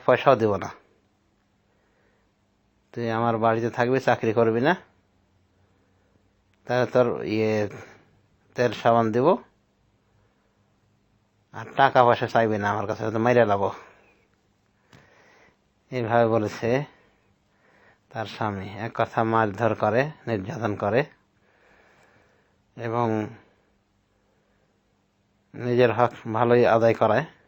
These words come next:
দৈহিক সম্পর্ক রাখতে চাই। তো এই বোনের জিজ্ঞাসা যে, এই জাতীয় স্বামীর কথা কি শোনা ফরজ, তার সাথে রাত্রি যাপন করা কি ফরজ, তার কথা মেনে চলা কি ফরজ, অথচ সে কোনো প্রকার খরচা মরচা দেয় না,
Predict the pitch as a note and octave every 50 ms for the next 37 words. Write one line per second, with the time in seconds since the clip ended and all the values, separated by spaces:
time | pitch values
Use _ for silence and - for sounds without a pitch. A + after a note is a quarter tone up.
0 | _ _ _ _ _ _ _ _ _ _ _ _ _ _ _ _ _ _ _ _
1 | _ _ _ _ _ _ _ _ _ _ _ _ _ _ _ _ _ _ _ _
2 | _ _ _ _ _ _ - A#2 A#2 A#2+ A#2 C3 B2+ - - B2+ A#2+ G#2+ B2 A2+
3 | A#2 A2+ - - A#2+ A2 - A2 G#2 G2+ G2+ - - A#2 A2 G#2+ G#2+ G2 D#2 -
4 | G2+ A#2+ B2 A#2 A2 B2+ C3+ C3+ C#3 C3+ B2+ - - G#2+ G2+ A2+ B2 A#2+ C3 B2+
5 | A#2+ C#3+ C3 B2 - - B2 A2 G#2+ G#2 A#2 A#2 - B2+ C3+ C3 C#3+ C#3 C#3 -
6 | D3+ C#3 C3 B2+ - - B2+ B2 B2+ C3 B2+ - - A#2+ - - B2+ A2+ B2+ -
7 | - - C3 A#2+ A2+ G#2+ - - A#2 B2 C#3+ D3 D3+ - - - B2+ A2+ A2+ -
8 | - - A#2+ A2 B2+ B2 C3 C3 - _ _ _ _ _ _ _ _ _ _ _
9 | _ _ _ _ _ _ _ _ _ _ _ _ _ - A#2+ A#2+ A#2+ - C3+ A#2
10 | A2 A#2+ A2 A2+ A#2 A2+ - - G#2+ A2 G#2+ A2 G#2+ - - A#2 A#2 B2+ C#3 C#3
11 | C3 - - - - _ _ _ _ _ _ _ _ _ _ _ _ _ - B2
12 | A#2+ A2+ - - A#2 - - A#2+ A#2 A#2 A#2 A#2 A#2 - B2 A2+ A2+ A2 A#2 A2+
13 | - - B2 C3+ C#3+ C#3+ A#2+ G#2+ - A#2+ A#2+ A#2+ A#2 A#2+ A2+ - - B2 A#2 -
14 | B2 A#2+ B2+ C3+ C3 C3 A#2+ A2+ C3+ C3 C3+ C3 - - A#2+ G#2+ - - A#2+ A2+
15 | A2+ A2 - - A2 G#2 A2 G#2+ A2 A#2+ C3 D3 D3+